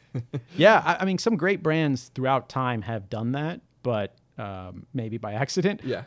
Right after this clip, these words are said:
Speaker 2: But now
Speaker 1: <laughs>
Speaker 2: I, I think, I, in terms of explaining branding, 'cause I've, I've had other frameworks that I've used throughout the years.
Speaker 1: I read a book called Primal Branding that I thought was really good.
Speaker 2: Yeah?
Speaker 1: Um, yeah.
Speaker 2: I have to check that one out.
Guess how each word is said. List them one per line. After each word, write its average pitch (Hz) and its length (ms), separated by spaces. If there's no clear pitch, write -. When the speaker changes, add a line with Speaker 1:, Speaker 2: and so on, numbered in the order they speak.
Speaker 2:
But 127 240
now 135 480
Speaker 1:
<laughs> - 40
Speaker 2:
I, 135 220
I 131 40
think, 139 300
I, 147 80
in 165 120
terms 262 260
of 180 80
explaining 131 500
branding, 117 520
'cause 117 200
I've, 185 220
I've 139 140
had 131 200
other 110 160
frameworks 101 400
that - 100
I've 101 100
used 95 260
throughout 85 240
the 90 80
years. 87 260
Speaker 1:
I - 40
read 165 140
a 120 40
book 113 200
called 92 220
Primal 98 320
Branding 90 460
that 87 100
I 90 60
thought 92 260
was 95 120
really 90 240
good. 95 320
Speaker 2:
Yeah? 123 160
Speaker 1:
Um, - 360
yeah. 95 280
Speaker 2:
I 117 120
have 131 140
to - 80
check 120 180
that - 160
one 95 100
out. 95 120